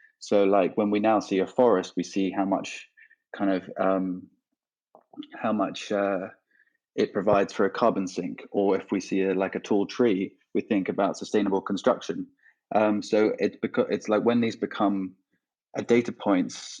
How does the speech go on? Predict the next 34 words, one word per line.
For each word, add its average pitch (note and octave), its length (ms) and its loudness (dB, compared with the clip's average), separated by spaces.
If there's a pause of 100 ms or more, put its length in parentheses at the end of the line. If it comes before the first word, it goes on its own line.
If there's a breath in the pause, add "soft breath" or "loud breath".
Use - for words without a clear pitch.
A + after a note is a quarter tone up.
(100)
it F#2+ 180 -4
then A2 220 0
becomes, G2 560 -4
again, G2 480 -2 (180)
a G2 40 -10
disconnect G#2 560 -2
between, F#2+ 340 -2
like, F2+ 320 -2 (580)
uh, F#2+ 320 2 (120)
like, F#2 200 0
the G2 120 -6
holistic G#2+ 500 0
role G#2 300 4
of, F2+ 140 0 (220)
like, E2+ 220 0 (540)
the F#2+ 120 -4
cl-, G2+ 120 -10
climate G#2 400 0
and F#2 200 -4
ecologies. F2+ 580 -2 (520 soft breath)
And F#2+ 380 0
I F#2+ 80 -4
think A2+ 200 -2
we're F#2+ 80 0
still G2 220 -2
trapped - 440 -2
in F#2+ 100 -4
this F2+ 180 -4
sort F#2+ 140 -2
of F2 120 -6
idea F#2 380 0
of F2+ 140 -6
sort F#2+ 160 -4
of F2+ 120 -4